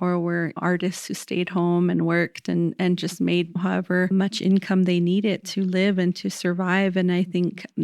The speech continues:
that really changed within the past fifteen to twenty years,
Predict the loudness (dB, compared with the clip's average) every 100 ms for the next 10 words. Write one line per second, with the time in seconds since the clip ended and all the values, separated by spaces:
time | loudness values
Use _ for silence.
0 | -4 -4 0 0 0 0 0 -2 -2 2
1 | 4 2 0 -4 -4 0 2 2 0 -2
2 | -2 -2 -8 -8 -8 -8 -4 0 2 0
3 | -2 -6 -2 0 2 2 0